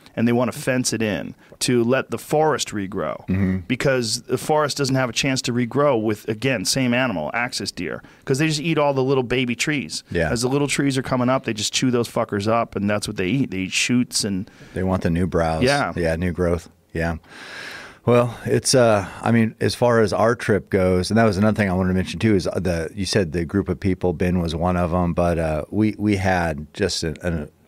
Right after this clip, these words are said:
Speaker 2: awesome group of hunters that are, are all our friends,
Speaker 1: Yeah.
Speaker 2: basically, and some of the best bow hunters in the world. And it was, uh, man.
Speaker 1: It's a, it was a good time.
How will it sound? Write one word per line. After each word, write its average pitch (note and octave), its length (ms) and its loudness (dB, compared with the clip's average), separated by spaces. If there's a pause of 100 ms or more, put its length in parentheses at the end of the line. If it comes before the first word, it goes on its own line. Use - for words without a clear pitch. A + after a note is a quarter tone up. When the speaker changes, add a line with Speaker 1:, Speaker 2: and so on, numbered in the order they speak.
Speaker 2:
awesome F2+ 320 0
group F2+ 320 0
of D#2 240 -4
hunters F2 640 -2
that F2+ 140 2
are, D#2+ 80 0 (240)
are F2 240 0
all A2+ 160 4
our F#2 100 2
friends, D2 560 -4
Speaker 1:
Yeah. C#3 140 4
Speaker 2:
basically, E2+ 460 0 (600)
and G2+ 180 2
some A#2 180 4
of G#2 60 4
the F#2+ 60 2
best G#2 240 4
bow G2+ 160 4
hunters F#2 300 2
in F2+ 60 0
the F2 60 2
world. E2+ 400 4
And D#2+ 160 -2
it F#2 120 2
was, F2+ 320 0
uh, D#2+ 320 2 (720)
man. C#2 440 -4 (200)
Speaker 1:
It's - 120 -10
a, - 200 -4
it D3 40 4
was C#3+ 140 2
a A2 80 -4
good B2 300 -2
time. A#2+ 420 0